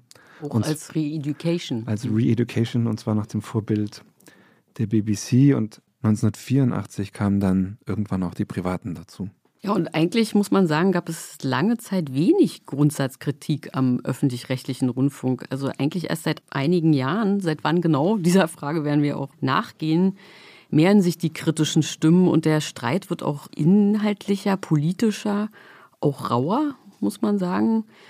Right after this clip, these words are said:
Speaker 1: Und entschiedenster Gegner ist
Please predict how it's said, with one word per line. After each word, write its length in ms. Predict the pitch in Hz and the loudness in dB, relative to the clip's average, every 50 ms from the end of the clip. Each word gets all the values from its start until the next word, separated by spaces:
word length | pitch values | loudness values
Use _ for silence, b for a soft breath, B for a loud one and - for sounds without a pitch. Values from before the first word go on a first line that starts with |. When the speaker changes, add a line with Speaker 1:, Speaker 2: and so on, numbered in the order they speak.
| B B B B B B B B _ - | B B B B B B B B _ 4
Speaker 1:
Und 360 | 185 180 175 170 - - - | 6 6 6 6 4 0 2
entschiedenster 720 | 160 165 160 - - 214 220 240 240 226 - - 214 202 185 | 2 2 2 2 2 6 6 6 6 4 0 0 0 0 2
Gegner 680 | 160 175 180 190 190 202 202 190 190 185 185 - - | 2 2 2 4 4 4 4 4 4 2 2 0 0
ist 560 | - 175 - - - - - - - - - | -2 -2 -2 -4 -12 -14 -14 -16 -18 -20 -20